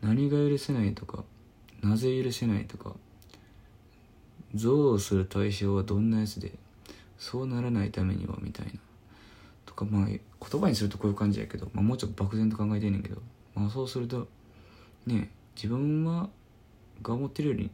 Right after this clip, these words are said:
こういうことが好きで、どういうことが嫌いで、うん、何に惹かれて何を嫌悪してるのか、自分自身が分かったり、うん、ああ、そう、こういう考え方が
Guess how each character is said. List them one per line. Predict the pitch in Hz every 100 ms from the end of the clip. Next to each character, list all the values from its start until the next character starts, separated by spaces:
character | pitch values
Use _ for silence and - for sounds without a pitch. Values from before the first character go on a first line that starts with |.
| -
こ | -
う | 120
い |
う |
こ | 139
と | 110
が |
好 | 95 -
き | 98
で、 | 110 -
ど | 113
う |
い |
う | 127
こ | -
と |
が | 113 -
嫌 | - 101
い | 104
で、 | - - - - - - - - - 110
う |
ん、 | 98
何 | 101 127
に | 143 143
惹 | -
か | 147
れ | 104
て | -
何 | 98 104 113
を |
嫌 | 110 127
悪 | 101
し | 95
て | 104
る |
の | 101
か、 | 98
自 | - 101
分 | 98
自 | 98 98
身 | 104 98
が | 95 - -
分 | 101
か | 101
っ |
た | - 101
り、 | - - - - - - - - - - - - - - - - - - -
う |
ん、 | 107 104 107 - 107
あ | 98
あ、 |
そ | 95 - 110
う、 | 110
こ | - 113
う | 113
い |
う | 107
考 | - 107
え | 104
方 | 104 98
が | 104